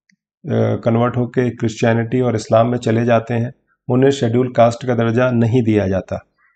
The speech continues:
तो क्या उन्हें दिया जाना चाहिए? तो इसीलिए central government ने एक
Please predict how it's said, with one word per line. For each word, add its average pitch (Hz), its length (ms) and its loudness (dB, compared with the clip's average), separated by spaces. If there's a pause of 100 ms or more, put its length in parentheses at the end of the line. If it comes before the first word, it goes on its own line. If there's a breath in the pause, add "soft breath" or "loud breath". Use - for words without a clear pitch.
(260)
तो 131 80 -2
क्या 131 260 6
उन्हें 131 220 2
दिया 123 220 4
जाना 120 260 4
चाहिए? 120 440 -2
तो 139 300 -16 (220)
इसीलिए 139 460 2
central 131 320 -2
government 117 480 0
ने 123 80 -4
एक 120 300 -6